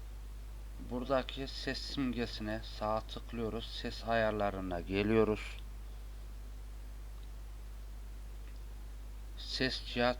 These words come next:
yöneticisine basıyoruz. Buradan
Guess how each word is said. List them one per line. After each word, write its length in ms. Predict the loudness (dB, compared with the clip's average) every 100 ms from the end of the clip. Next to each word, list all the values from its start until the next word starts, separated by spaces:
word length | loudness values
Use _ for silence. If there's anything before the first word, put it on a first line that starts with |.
| 0
yöneticisine 1120 | 2 2 0 -4 -2 -2 -4 -8 -8 -6 2
basıyoruz. 680 | 2 2 0 0 0 -4 -8 -8 -8 -8 -8 -8 -8 -8 -8 -8 -8 -8 -8
Buradan 520 | -2 2 4 4 2